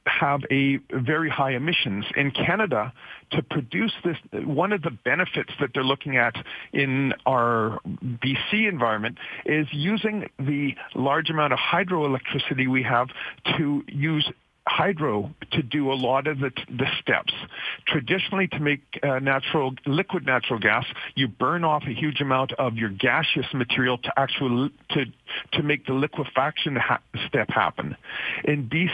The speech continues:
C, we can do that using hydroelectricity, which reduces our, the emissions by a tremendous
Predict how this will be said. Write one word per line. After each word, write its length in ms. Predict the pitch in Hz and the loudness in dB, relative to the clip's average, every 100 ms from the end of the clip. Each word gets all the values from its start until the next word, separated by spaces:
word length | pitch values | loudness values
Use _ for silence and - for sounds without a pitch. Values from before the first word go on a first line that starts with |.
| - | 0
C, 220 | 160 151 | 0 0
we 280 | 170 139 170 | 0 0 0
can 260 | - 165 120 | 0 -2 0
do 240 | 151 151 | 0 0
that 340 | 127 123 - | 2 2 0
using 480 | 143 147 131 135 131 | 0 0 0 0 2
hydroelectricity, 1300 | 123 - 160 170 151 135 127 - - 190 147 113 135 - - - - | 0 2 0 0 0 2 0 -2 -2 -2 -2 -4 -4 -6 -8 -6 -2
which 220 | 143 135 139 | -2 0 0
reduces 560 | 127 127 175 - 135 - | 0 0 0 0 -2 0
our, 420 | 131 127 123 120 | 2 4 2 2
the 260 | 127 127 127 | 0 0 2
emissions 540 | 123 147 160 139 131 113 117 | 2 2 2 0 -2 -2 0
by 460 | 117 120 - 117 - | 2 2 2 0 0
a 80 | - | 0
tremendous 560 | - - 123 139 156 | 0 0 2 2 2